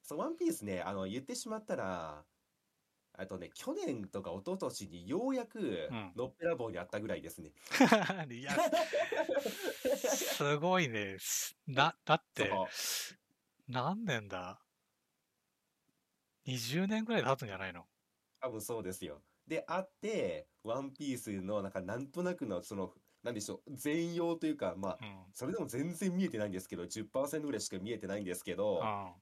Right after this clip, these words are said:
Speaker 1: まあ、どういうものかっていうのがちょっと物語とか、ふ-、なんか、ふわっと見え始めたぐらい、今。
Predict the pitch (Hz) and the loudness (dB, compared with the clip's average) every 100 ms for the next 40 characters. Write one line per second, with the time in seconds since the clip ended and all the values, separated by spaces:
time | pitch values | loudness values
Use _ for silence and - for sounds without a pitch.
0 | _ - 98 98 139 139 117 107 113 120 | _ -6 -4 0 2 0 0 -4 -2 -2
1 | 120 123 - 180 220 151 139 131 92 80 | -2 -6 -4 -4 0 -2 -2 -6 -4 -4
2 | 107 156 170 175 107 92 101 90 - - | -2 0 0 -2 -4 -2 -2 -4 -8 -18
3 | 147 - 139 - 190 247 - 123 113 113 | -18 -8 -8 -4 0 0 0 -6 -4 -4
4 | 117 101 95 82 80 73 76 | -4 -6 -6 -8 -8 -10 -12